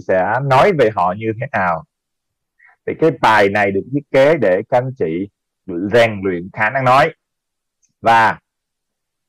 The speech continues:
các anh chị chuẩn bị, các anh chị có thể viết ra làm như thế nào không biết, miễn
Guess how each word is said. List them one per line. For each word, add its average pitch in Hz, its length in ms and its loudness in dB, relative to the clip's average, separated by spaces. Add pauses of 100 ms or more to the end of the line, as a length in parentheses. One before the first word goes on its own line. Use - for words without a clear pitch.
(160)
các 135 100 2
anh 151 120 0
chị 104 300 0
chuẩn 131 220 0
bị, 110 300 4
các 147 100 -2
anh 139 60 -8
chị 107 80 -8
có 127 100 -2
thể 123 160 0
viết 160 200 4 (100)
ra 135 260 2
làm 104 220 -4
như 110 120 -10
thế 123 120 4 (100)
nào 104 140 0
không 123 160 -2
biết, 143 200 2 (500)
miễn 117 400 2